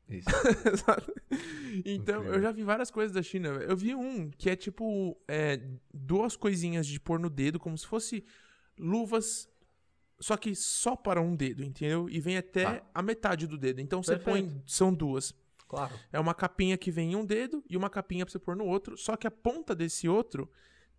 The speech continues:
Speaker 2: tem uma lâmina. Então, você consegue cortar coisas com facilidade usando essa pinça do dedo.
Speaker 1: Uau.
Speaker 2: Entre o polegar e o indicador.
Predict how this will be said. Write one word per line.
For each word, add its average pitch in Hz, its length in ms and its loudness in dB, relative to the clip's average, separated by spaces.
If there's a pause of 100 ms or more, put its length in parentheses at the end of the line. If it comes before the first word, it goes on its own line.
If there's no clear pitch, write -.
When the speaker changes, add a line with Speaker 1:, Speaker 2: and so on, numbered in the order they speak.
(120)
Speaker 2:
tem 214 220 4
uma 220 180 0
lâmina. 196 680 2
Então, 180 300 -2
você 240 220 -4
consegue 208 500 -4
cortar 214 440 -2
coisas 196 400 -2
com 226 160 -6
facilidade 185 720 -8
usando 185 460 -4 (320)
essa 185 280 -2
pinça 277 580 -4
do 156 120 -8
dedo. 135 360 -4 (540)
Speaker 1:
Uau. 90 500 2 (120)
Speaker 2:
Entre 208 320 6
o 208 40 8
polegar 208 560 4
e 202 40 0
o 196 40 0
indicador. 180 600 0